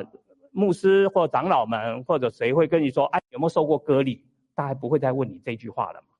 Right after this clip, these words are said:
对不对？哈，所以我们不会以这句话来衡量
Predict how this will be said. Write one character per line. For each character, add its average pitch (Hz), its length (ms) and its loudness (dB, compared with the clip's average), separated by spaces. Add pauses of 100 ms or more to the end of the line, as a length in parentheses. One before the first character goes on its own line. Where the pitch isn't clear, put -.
(120)
对 190 100 2
不 185 40 4
对？ 190 180 4
哈， 139 320 0 (220)
所 302 100 4
以 - 20 6
我 269 140 4
们 202 100 4
不 254 160 2
会 330 160 4
以 147 180 0
这 240 200 2
句 214 120 -2
话 196 220 4
来 131 160 2
衡 135 300 0
量 120 280 2